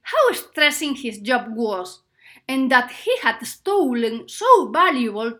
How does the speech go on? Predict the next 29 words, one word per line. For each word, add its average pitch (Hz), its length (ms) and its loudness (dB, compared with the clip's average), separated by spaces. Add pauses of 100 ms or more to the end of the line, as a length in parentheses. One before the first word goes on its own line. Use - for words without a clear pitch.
time 381 400 -4
to 240 80 -6
his 233 240 -12
boss 539 380 -4 (340)
to 392 80 -4
have 494 320 -2
a 285 40 -6
drink 247 300 -2
with 233 200 -8
me, 214 360 -6 (420)
because 370 720 -8
he 392 400 -8
was 247 400 -4
brave 381 640 -2 (140)
and 233 320 -4
risky 359 640 -6
like 208 320 -10
that. - 380 -6 (800)
Because 370 320 -2
he 539 360 -12
didn't 262 440 0
care 311 460 0 (180)
about 339 280 0
his 339 280 -10
boss, 240 540 -4 (440)
even 392 320 2
though 202 420 -6 (300)
he 277 500 -2
looked 392 360 2